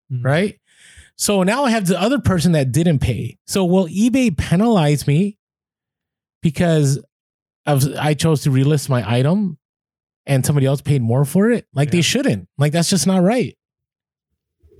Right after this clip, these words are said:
Speaker 1: Yeah, I mean, but technically, before relisting it, technically, should you cancel the, like
Speaker 2: Yeah, but then you have to, then you're being, if you cancel, I have to put
Speaker 1: A reason.
Speaker 2: buyer asked to cancel.
Speaker 1: Right.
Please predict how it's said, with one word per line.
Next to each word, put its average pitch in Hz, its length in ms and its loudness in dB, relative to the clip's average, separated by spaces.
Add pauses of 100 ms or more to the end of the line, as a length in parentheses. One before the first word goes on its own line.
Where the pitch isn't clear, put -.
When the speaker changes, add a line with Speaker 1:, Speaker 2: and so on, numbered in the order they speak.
(160)
Speaker 1:
Yeah, 151 140 -2
I 165 40 -2
mean, 165 200 2
but 143 180 0
technically, 139 720 0
before 139 400 -2
relisting 131 580 0
it, 113 140 -2
technically, 123 520 -4
should 117 220 -4
you 110 100 0
cancel 147 640 -2
the, 113 560 0 (640)
like 117 180 -4 (220)
Speaker 2:
Yeah, 196 160 0
but 147 200 -2
then 180 160 2
you 185 100 4
have 180 260 0
to, 165 100 0
then 196 280 0
you're 190 160 2
being, 151 600 0
if 151 260 -2
you 156 80 2
cancel, 175 380 0
I 135 100 0
have 139 220 0
to 151 100 -4
put 143 320 0 (400)
Speaker 1:
A 117 60 -18
reason. 117 140 -14
Speaker 2:
buyer 147 300 0
asked 131 280 -2
to 143 80 -2
cancel. 135 580 -4 (180)
Speaker 1:
Right. 113 220 -8